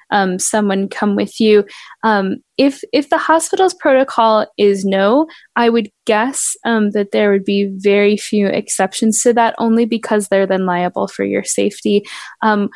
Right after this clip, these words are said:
we're even seeing situations, um, not everywhere, but in certain states where,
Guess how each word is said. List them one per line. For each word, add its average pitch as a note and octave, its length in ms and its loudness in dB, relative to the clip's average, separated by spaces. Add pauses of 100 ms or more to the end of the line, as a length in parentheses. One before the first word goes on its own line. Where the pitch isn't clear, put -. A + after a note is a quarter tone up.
(160)
we're C#4 100 2
even D4 380 4
seeing G#3+ 420 2
situations, G3+ 1120 2
um, F#3 320 -2
not A#3+ 220 0
everywhere, G3 480 0
but G3 120 0
in G3 160 0
certain G3+ 320 -2
states G3 440 0
where, F#3 260 2